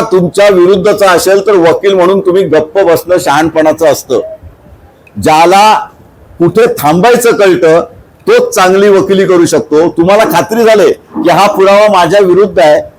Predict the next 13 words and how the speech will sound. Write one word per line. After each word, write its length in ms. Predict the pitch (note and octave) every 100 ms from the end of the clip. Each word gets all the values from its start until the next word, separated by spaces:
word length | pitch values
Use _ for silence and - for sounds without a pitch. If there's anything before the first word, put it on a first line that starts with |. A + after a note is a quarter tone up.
| -
आता 280 | D3 -
त्याला 280 | G3+ G3 F#3
आपण 240 | F#3+ F#3 G3+
हात 320 | D#3 E3+ F#3
लावायचा 440 | D#3+ D#3 D#3+ F#3
नाही, 160 | F3 D3
तुमची 360 | D#3 D#3 -
मनाची 400 | F#3 D#3 E3+ F3 F3
खात्री 260 | C#3+ D3 D3
होते. 260 | A#2+ G2 E2 _ _ _ _ -
पण 240 | E3 G3
जर 180 | F3 A#3+
पुरावा 440 | - F3 F#3+ G#3+